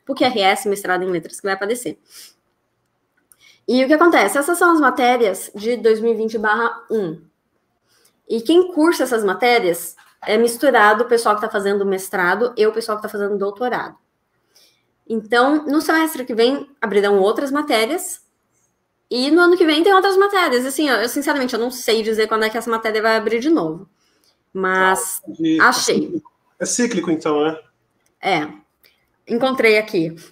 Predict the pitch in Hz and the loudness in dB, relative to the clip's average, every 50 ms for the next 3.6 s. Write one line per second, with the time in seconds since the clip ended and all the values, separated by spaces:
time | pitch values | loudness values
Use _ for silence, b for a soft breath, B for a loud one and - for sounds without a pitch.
0 | _ - 185 214 220 - - 220 240 294 339 320 302 302 294 240 233 240 247 254 | _ -4 -2 -2 -2 0 4 4 6 6 6 6 4 4 4 4 2 2 0 0
1 | 233 240 226 214 214 214 220 196 175 180 190 185 196 196 196 196 196 214 208 - | 2 2 2 2 2 0 -2 -2 -2 -2 0 0 2 2 2 2 2 0 0 -2
2 | - - - 196 220 262 294 - - 302 262 240 247 254 247 247 240 240 240 - | -2 -2 0 2 2 2 0 -2 -4 -4 -2 -2 -2 -2 -2 -2 -2 -4 -6 -6
3 | - 240 233 - - - 160 147 151 - - | -6 -6 -6 -6 -6 -6 -6 -6 -8 -12 -16